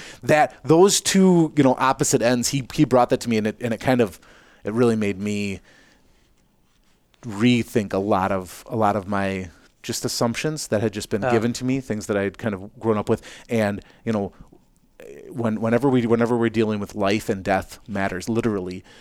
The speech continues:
Speaker 1: I think we, we, it would do us well to stop, slow down, and just reconsider it, you know, try to take our, um, pre-, presuppositions and our prejudices out of it and decide, "Hey, what's, what's really going on here?"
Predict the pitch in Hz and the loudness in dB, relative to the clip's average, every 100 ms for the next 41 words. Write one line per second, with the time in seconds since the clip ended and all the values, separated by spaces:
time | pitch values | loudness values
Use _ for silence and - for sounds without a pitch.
0 | - - - 117 - 104 92 - - _ | -14 -10 -6 -6 -4 -6 -8 -16 -20 _
1 | - 117 117 113 101 117 107 - 95 98 | -6 -6 -4 -6 -2 -2 0 -2 -2 -4
2 | - - 95 90 123 - - _ - - | -6 -4 -2 -2 -4 -10 -20 _ -8 -2
3 | 110 110 101 101 101 - - 92 92 - | 2 2 2 0 -4 -10 -16 -12 -10 -8
4 | 107 113 143 123 117 110 104 107 - _ | -4 -4 -4 0 2 4 2 0 -6 _
5 | 110 107 92 - - 104 98 - 110 104 | -12 -8 -8 -8 -2 -2 -2 -2 -2 0
6 | 95 92 90 92 98 _ 101 87 - - | 0 0 -2 -8 -18 _ -10 -10 -8 -4
7 | 110 _ - 113 - 110 95 98 - 92 | -4 _ -8 -4 -2 -4 -4 -8 -8 -10
8 | 90 87 104 95 92 - 92 - 120 120 | -10 -4 -4 -4 -8 -8 -10 0 2 4
9 | 92 95 - - - - 98 98 95 104 | 2 0 -2 -12 -20 -12 -10 -8 -4 0
10 | 95 95 90 - _ - 104 90 101 - | 0 0 -6 -12 _ -6 -4 -2 -4 -4
11 | - - 110 107 107 95 92 87 90 90 | -8 -6 -4 -4 -4 -4 -4 -6 -6 -8
12 | 87 | -10